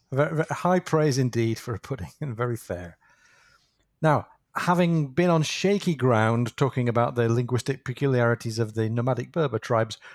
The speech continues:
we've got onto two things that are a bit more okay with the rest of the gun room. That's, uh, pudding and, of course, music. Now, Jack brings up the subject of music, saying he's just heard of a Bohemian composer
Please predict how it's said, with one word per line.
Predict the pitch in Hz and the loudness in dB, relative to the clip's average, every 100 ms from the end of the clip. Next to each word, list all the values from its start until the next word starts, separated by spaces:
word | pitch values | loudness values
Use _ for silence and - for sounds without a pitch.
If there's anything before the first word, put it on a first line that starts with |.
| - | -4
we've | 139 123 | -2 2
got | 139 | 2
onto | 131 123 | 2 2
two | 127 165 | 0 0
things | 160 151 | 0 0
that | 131 139 | 2 2
are | |
a | 131 | 2
bit | 147 147 | 2 2
more | 131 135 | 2 2
okay | 143 - 147 139 127 120 - _ | 0 0 2 4 2 0 -8 _
with | 135 123 | -2 0
the | 123 | 2
rest | 127 - | 0 0
of | 131 | -2
the | 135 | 2
gun | 175 | 4
room. | 147 120 110 | 4 2 2
That's, | 131 131 - - - | 0 0 -4 -10 -6
uh, | 104 | -4
pudding | - 147 143 135 - _ _ 151 | 0 2 2 -2 -6 _ _ 0
and, | 160 151 | 2 0
of | 131 | -2
course, | 147 151 147 - | 0 0 -2 -6
music. | 190 233 294 151 87 - _ _ _ - - | -4 0 0 0 -4 -12 _ _ _ -20 -4
Now, | 151 143 139 - | 0 2 0 -4
Jack | - 233 254 | -2 0 0
brings | 143 120 | 0 0
up | 123 | -2
the | 117 | -2
subject | - 120 120 110 | -4 -2 -4 -4
of | |
music, | 110 113 175 - _ _ _ | -4 -2 -2 -6 _ _ _
saying | - 160 156 147 | -2 0 0 0
he's | 127 147 | -2 -2
just | 180 185 | -2 -2
heard | 139 156 139 | 0 2 4
of | 120 | 4
a | 123 | 2
Bohemian | 117 131 120 139 139 135 127 | 2 2 2 2 2 2 0
composer | 123 - 131 139 127 120 | -2 -6 -4 0 2 2